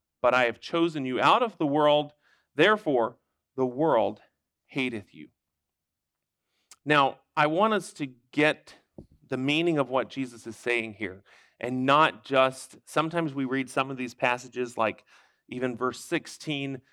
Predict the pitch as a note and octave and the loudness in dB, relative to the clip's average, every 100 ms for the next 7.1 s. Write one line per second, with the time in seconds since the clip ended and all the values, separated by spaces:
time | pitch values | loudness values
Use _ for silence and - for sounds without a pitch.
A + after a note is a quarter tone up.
0 | _ - A2 - B2 C#3 D3 - - D3+ | _ -8 -8 -8 -2 0 0 -4 -8 -6
1 | C3+ C3 A2 B2+ A#2 C3 B2+ B2+ B2+ B2 | -4 -6 -6 -8 -4 -4 -2 -2 -2 -2
2 | A2+ A#2 A#2+ - A#2 G#2 E3 D#3+ A2 C3+ | -6 -6 -8 -2 0 4 4 4 0 -2
3 | D3 - - F#3 D#3+ A2+ F#2+ - D3 D3 | -2 -6 -4 -4 -2 -6 -10 -6 -2 -2
4 | D3 B2 D3 C#3 F2+ - _ _ _ _ | -2 0 0 0 -8 -8 _ _ _ _
5 | - C3+ C#3 A2 - D#3 D3+ C#3+ C#3 B2+ | 2 4 4 2 -2 -2 -2 -4 -4 -4
6 | G#2+ C3 - B2+ B2 A#2+ A#2 - D3+ D3 | -8 -8 -10 -8 -6 -2 -2 0 0 0
7 | C#3 | -4